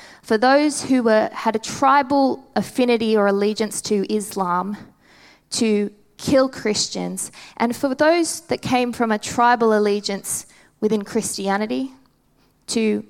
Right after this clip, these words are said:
also retaliate in violence. But in the face of such tremendous divisions and huge personal losses,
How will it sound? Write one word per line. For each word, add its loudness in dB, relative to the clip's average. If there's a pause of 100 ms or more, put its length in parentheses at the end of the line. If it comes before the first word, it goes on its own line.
(200)
also 0
retaliate -6
in -10
violence. -6 (920)
But 2
in 2
the 2
face -2 (380)
of 2
such -2
tremendous 0
divisions -6 (380)
and 0
huge 0
personal 0
losses, -4